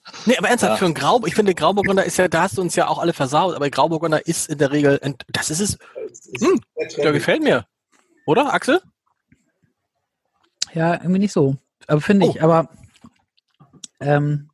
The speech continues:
Speaker 4: aber ich sag ja, ich, ich weiß jetzt, dass es jetzt kein teurer Wein ist und vielleicht bin ich deswegen irgendwie vorbelastet.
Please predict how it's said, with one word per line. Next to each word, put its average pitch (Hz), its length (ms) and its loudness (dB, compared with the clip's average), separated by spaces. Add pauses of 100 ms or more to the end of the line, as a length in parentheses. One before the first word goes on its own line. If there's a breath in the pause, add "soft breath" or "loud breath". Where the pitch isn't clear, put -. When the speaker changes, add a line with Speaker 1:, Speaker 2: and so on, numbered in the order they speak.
Speaker 4:
aber 139 220 -2
ich 143 100 0
sag 180 160 2
ja, 151 140 4
ich, 143 280 -4
ich - 160 -12
weiß 165 160 0
jetzt, 165 160 -2
dass 156 140 -2
es 151 120 -4
jetzt 156 180 -4
kein 147 180 -4
teurer 180 400 2
Wein 170 180 2
ist 175 160 -4
und 160 60 -4
vielleicht 156 240 -2
bin 160 80 -2
ich 147 80 -4
deswegen 151 300 -2
irgendwie 139 160 -2
vorbelastet. 147 540 0